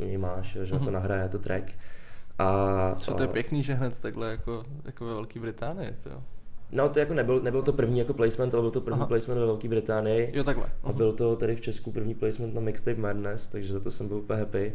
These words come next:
Speaker 1: Vyšlo to
Speaker 2: Mhm.
Speaker 1: vlastně teďka v létě až, ale ten track byl, eh, ten track vlastně ležel v šuplíku rok. Mám
Speaker 2: Mhm.
Speaker 1: takový pocit. Nebo ne rok, ale vím, že teďka jsem měl na Snapu Memories, že jsem to dělal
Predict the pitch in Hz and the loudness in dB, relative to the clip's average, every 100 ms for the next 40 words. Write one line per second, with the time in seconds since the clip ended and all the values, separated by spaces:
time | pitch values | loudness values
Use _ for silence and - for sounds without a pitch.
0 | - 104 135 107 107 120 - 123 107 104 | -2 0 2 2 2 2 2 4 4 4
1 | 123 95 98 101 - - - - - 104 | 2 -2 -4 -6 -6 -4 -6 -6 -2 0
2 | 98 107 107 104 104 104 104 101 101 101 | 0 0 2 2 2 2 2 0 -2 -2
3 | 95 98 - - - - - - - - | -2 -4 -6 -8 -10 -14 -14 -14 -12 -10
4 | - - 101 104 98 98 101 98 113 101 | -10 -6 -2 0 0 0 -4 -4 -2 0
5 | 104 101 107 101 107 92 - - - - | -2 -4 -8 -2 0 0 -2 -8 -12 -8
6 | - 147 131 131 95 92 92 92 90 - | -4 -2 0 0 -2 -2 -4 -4 -6 -8
7 | - - - - - 104 110 110 110 98 | -8 -6 -6 -6 -2 2 4 4 4 2
8 | - 98 101 98 101 104 104 101 98 95 | 0 0 0 -2 -4 -4 -4 -4 -4 -4
9 | 104 95 104 98 98 98 95 98 104 - | -6 -4 -2 -2 0 0 -2 -2 -4 -4
10 | 98 98 98 101 | 0 2 2 0